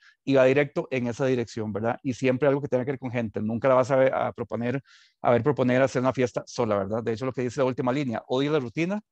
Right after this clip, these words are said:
le encanta cambiar, ¿verdad? Y no le gusta estar solo, no le gusta estar sola. Esas son las características del estilo social expresivo. ¿Cuáles son los desafíos que enfrenta la persona que tiene este estilo y que podría tener que superarlos todavía? Parece que nunca termina las cosas porque su orientación no está en terminarlas.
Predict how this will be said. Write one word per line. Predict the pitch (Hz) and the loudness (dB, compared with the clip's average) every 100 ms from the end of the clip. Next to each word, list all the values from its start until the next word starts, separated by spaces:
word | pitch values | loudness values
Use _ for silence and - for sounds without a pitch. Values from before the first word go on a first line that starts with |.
| _ _ _ | _ _ _
le | 107 | -10
encanta | 101 110 127 | -4 -2 0
cambiar, | 131 139 175 | 2 4 4
¿verdad? | 135 139 160 | 4 2 0
Y | - | -2
no | 123 131 | 0 2
le | 139 | 0
gusta | 139 135 - | -2 -6 -6
estar | 135 - 123 | -6 -4 -6
solo, | 110 113 101 | -4 -6 -4
no | 104 | -4
le | 110 | -2
gusta | 123 - | -2 -2
estar | 127 - 113 | -4 -2 -8
sola. | - 117 - _ - - - _ | -8 -12 -14 _ -20 -20 -20 _
Esas | - 123 110 139 | 2 2 4 4
son | 123 | 4
las | 127 | -2
características | - 131 139 131 143 131 143 | 0 -2 -2 -6 -4 -2 0
del | 120 120 - - 120 | 2 2 0 -4 -6
estilo | 107 113 | -6 -4
social | 113 107 113 | -2 -2 -4
expresivo. | 107 120 202 175 - _ - - - - _ _ _ _ | -4 2 2 2 -2 _ -20 -20 -20 -20 _ _ _ _
¿Cuáles | 175 160 165 | 4 6 6
son | 185 | 4
los | 185 | 4
desafíos | 170 151 156 170 | 4 2 4 2
que | - | 2
enfrenta | 180 156 156 151 180 | -2 2 0 2 0
la | 170 | 0
persona | 120 135 | -2 -6
que | 143 | -6
tiene | 151 147 156 | -4 -4 -4
este | - 160 | -6 -8
estilo | - 175 156 117 | -4 -2 2 0
y | |
que | 107 | 0
podría | 107 117 110 123 | -6 -4 0 0
tener | 127 147 139 | 2 0 -2
que | |
superarlos | 139 135 131 135 | -6 -2 0 0
todavía? | - 151 147 147 117 - - | -2 0 2 0 -4 -6 -2
Parece | 131 131 135 170 | 0 0 -2 -6
que | 147 | -6
nunca | 143 139 160 | -6 -4 -4
termina | 143 123 131 | -4 -2 -2
las | 139 131 | -2 -4
cosas | - 147 117 - | -4 -4 -6 -8
porque | - 147 180 | -6 -4 -4
su | 160 | -4
orientación | 156 156 151 156 151 | -4 -4 -4 -2 -2
no | 147 | -2
está | 135 165 | -2 -2
en | 170 | -2
terminarlas. | 139 113 110 104 104 - | -4 -4 -6 -8 -12 -18